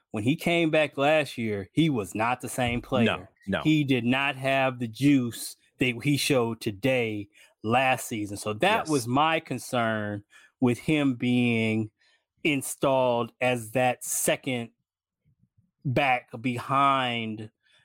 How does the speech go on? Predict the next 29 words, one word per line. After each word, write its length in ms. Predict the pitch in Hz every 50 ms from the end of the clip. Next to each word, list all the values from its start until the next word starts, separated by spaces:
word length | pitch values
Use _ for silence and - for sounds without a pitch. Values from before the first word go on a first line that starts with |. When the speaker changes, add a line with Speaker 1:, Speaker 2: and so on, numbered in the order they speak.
| _ - 113
Speaker 1:
Mitchell, 600 | 123 139 139 143 139 - - 117 104 104 107 - -
is 260 | 127 123 123 110 107
that 260 | 123 117 113 117 113 - 135
if 320 | 123 127 120 110 - - - _
that 560 | 117 110 101 98 107 139 156 180 185 - - -
guy 480 | 123 117 113 110 110 110 107 107 107 -
from 220 | - 127 110 107 113
last 360 | 139 160 170 175 180 170 -
season 440 | - 131 113 113 107 104 104 101 -
shows 440 | - - 117 107 104 104 101 - 107
up, 260 | 104 101 101 104 - _ _ _ _ _ _ _ _ _ _ _ _ _ -
that's 220 | 143 147 151 -
a 60 | 139
problem. 580 | 113 - 147 135 123 117 110 98 95 90 90 - _ -
But 240 | 147 147 147 143 - _ -
he 320 | - 165 190 214 226 214
Speaker 2:
Yes. 40 | 180 170
Speaker 1:
has 100 | 170 156
shown 720 | - - 170 156 156 160 160 165 165 165 165 165 160 160 _ _ _ _ _ _ _ _ _ -
a 80 | - 120
burst, 640 | 110 107 151 147 143 147 170 220 226 - - - _ _ -
and, 480 | 143 139 135 135 135 131 131 131 135 - _ -
you 100 | 190 165
know, 240 | 147 135 135 139 - _ -
it, 180 | 165 160 165 160 -
they, 220 | 135 131 160 175 165
someone 400 | 156 - 180 220 240 220 185 165
had 160 | 147 139 131
mentioned 640 | 135 147 147 147 - - 139 135 131 123 127 143